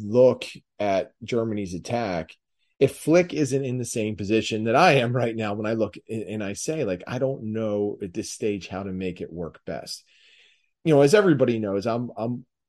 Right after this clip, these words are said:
far more of a believer in Timo Werner than most people. And I think to this point, you know, he had been playing decent under Flick, but in the game against Hungary, the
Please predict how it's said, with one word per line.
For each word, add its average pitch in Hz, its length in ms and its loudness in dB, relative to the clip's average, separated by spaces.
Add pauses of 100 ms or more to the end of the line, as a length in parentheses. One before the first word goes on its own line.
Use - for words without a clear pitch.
(140)
far 214 320 8
more 165 220 12
of 127 80 6
a 135 60 6
believer 123 440 2
in 110 60 -6
Timo 107 360 -4
Werner 95 280 -2
than 87 160 -2
most 87 280 -4
people. 87 280 -6
And 87 80 -4
I 92 80 -2
think 104 300 -6
to 104 100 -4
this 107 200 0
point, 113 520 -2 (880)
you 120 100 -6
know, 90 160 -2
he 139 240 -2
had 123 320 4
been 107 380 -2
playing 98 540 -4 (260)
decent 127 420 -4
under 95 220 -8
Flick, - 680 -2
but 87 340 -2 (800)
in 131 140 -4
the 147 80 -2
game 135 260 2
against 123 360 -2
Hungary, 107 600 -4
the 107 540 -4